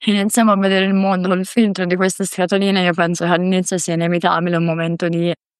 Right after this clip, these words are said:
adattamento dove diventa difficile a volte mantenere la propria voce perché siamo bombardati di stimoli, no? Soprattutto se pensiamo a tutto il mondo del marketing, che è quello che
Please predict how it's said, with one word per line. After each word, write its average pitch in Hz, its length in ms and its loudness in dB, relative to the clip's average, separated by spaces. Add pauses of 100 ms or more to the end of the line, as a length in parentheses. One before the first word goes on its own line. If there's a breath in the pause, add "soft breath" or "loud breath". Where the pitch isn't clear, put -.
(120)
adattamento 175 1300 0
dove 165 600 4
diventa 175 360 0
difficile 180 560 -2
a - 20 -2
volte 170 320 0
mantenere 170 520 0
la 165 80 0
propria 185 240 -4
voce 165 320 -2
perché 165 240 -6
siamo 165 420 0 (400)
bombardati 202 560 2
di 170 100 -2
stimoli, 185 580 0
no? 175 260 2
Soprattutto 170 500 -8
se 175 180 -6
pensiamo 170 420 -2
a - 20 -4
tutto 170 220 -6
il 170 60 0
mondo 165 600 0 (300)
del 165 180 -2
marketing, 160 640 -2
che 170 80 -2
è 156 80 -6
quello 160 200 -2
che 156 320 -2